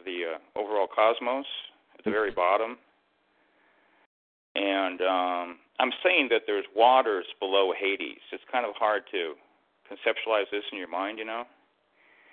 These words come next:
Speaker 1: And then, uh, below these lower waters, that's where Azazel's realm is.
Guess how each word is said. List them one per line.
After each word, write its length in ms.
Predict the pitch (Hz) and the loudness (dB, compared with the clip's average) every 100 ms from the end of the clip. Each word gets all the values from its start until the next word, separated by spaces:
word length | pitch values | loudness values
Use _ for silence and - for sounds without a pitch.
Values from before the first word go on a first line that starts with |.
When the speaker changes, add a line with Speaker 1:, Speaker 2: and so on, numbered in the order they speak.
| - _ _ | -20 _ _
Speaker 1:
And 140 | 107 110 | -2 0
then, 260 | 107 104 | 2 2
uh, 340 | 101 98 95 92 | 2 2 0 -2
below 260 | - 120 131 | 2 4 4
these 180 | 117 101 - | 2 -6 0
lower 320 | 107 127 107 | 4 4 4
waters, 540 | 98 110 113 95 87 - - - - _ _ _ _ _ - | 4 4 4 0 -6 -12 -14 -18 -20 _ _ _ _ _ 0
that's 200 | 117 - | 0 2
where 140 | 101 | 0
Azazel's 640 | - 120 120 92 95 80 95 | 4 4 4 -2 -4 -4 -4
realm 300 | 90 80 78 | -6 -6 -8
is. 200 | 73 | -14